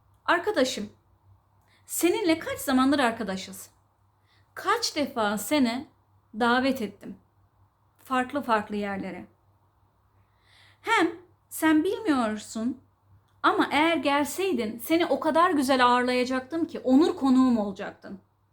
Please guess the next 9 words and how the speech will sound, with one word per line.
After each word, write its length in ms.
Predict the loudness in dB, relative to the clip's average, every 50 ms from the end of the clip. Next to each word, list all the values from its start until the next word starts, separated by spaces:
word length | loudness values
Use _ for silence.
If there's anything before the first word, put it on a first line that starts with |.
| _ _ _ _ _ _ _ _ _ _ _ _ -4 0
diyorsunuz. 760 | 2 4 4 4 2 0 -2 -6 -6 -6 -8 -12 -16 -20 _ _ -20 -20 -20 _ _ _ _ _ _ _ _ _ _ _ _ _ _ _ _ _ _ _ _ _ _ _ _ _ _ _ _ _ _ _ _ _ _ _ _ _ _ _ _ _ _ _ _ _ _ _ _ _ _ _ _ _ _ _ _ -2
"O 140 | -2 -2 0
kadar 420 | 0 0 2 4 2 2 2 0
güzel 360 | 0 2 4 4 4 4 4
ağırlayacaktım 640 | 4 4 4 2 2 0 0 -2 -4 -6 -6 -10 -6 -2
ki 120 | -2 0
gitmek 440 | 0 0 0 -2 -6 -6 -6 -4 -2
bile 160 | 0 0 0
istemeyecektin. 880 | 0 0 -2 -2 -2 0 0 -2 -2 -2 -6 -8 -8 -12 -14 -14 -14